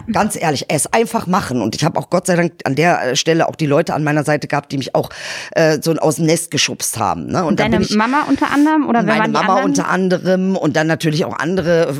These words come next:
Speaker 1: äh, Freunde und, äh, ne, die also, äh, d-, äh, ja auch immer gesehen haben, Mann, Alter, bei der ist so viel Potenzial, das ist so traurig, wa-, warum? Und die haben die Chance genutzt und haben mich wirklich aus dem Nest rausgeschubst, haben gesagt, komm, wir machen das jetzt. Dann sind wir in die Kokabura Bar gegangen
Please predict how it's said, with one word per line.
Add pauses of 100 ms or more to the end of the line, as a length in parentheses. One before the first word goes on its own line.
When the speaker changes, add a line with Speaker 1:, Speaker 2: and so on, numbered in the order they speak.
Speaker 1:
äh,
Freunde
und,
äh,
ne,
die
also,
äh,
d-,
äh,
ja
auch
immer
gesehen
haben,
Mann,
Alter,
bei
der
ist
so
viel
Potenzial,
das
ist
so
traurig,
wa-,
warum?
Und
die
haben
die
Chance
genutzt
und
haben
mich
wirklich
aus
dem
Nest (520)
rausgeschubst,
haben
gesagt,
komm,
wir
machen
das
jetzt.
Dann
sind
wir
in
die
Kokabura
Bar
gegangen